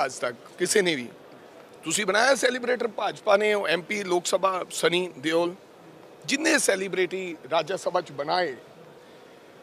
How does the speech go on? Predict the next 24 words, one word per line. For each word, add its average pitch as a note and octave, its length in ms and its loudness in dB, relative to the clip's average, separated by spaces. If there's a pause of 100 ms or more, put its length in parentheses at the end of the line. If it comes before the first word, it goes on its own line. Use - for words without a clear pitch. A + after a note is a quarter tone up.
(500)
ਉਹਨੇ C4 180 6
ਜਾ F3+ 200 8
ਕੇ A#3 120 -4
ਕਦੇ G#3 320 4
ਵ-, E3 400 -4
ਰਾਜ D#3+ 220 -2
ਸਭਾ G#3 260 -2
'ਚ - 100 -8 (120)
ਦਮ G3+ 180 6
ਨਹੀਂ E3+ 140 -4
ਭਰਿਆ, A#2+ 280 -10 (100)
ਉੱਠ F3 160 -4
ਕੇ G#3+ 120 -4
ਕਦੇ F#3+ 220 0
ਖੜੇ - 200 4
ਹੋ G3+ 60 10
ਕੇ F3 100 0
ਬੋਲੇ D3 260 0
ਨਹੀਂ। B2 140 -12
ਇਹ B3 120 4
ਰਾਜ F3+ 220 8
ਸਭਾ B3 260 10
ਕੀ A#3+ 240 0
ਹੈ? C#3 100 0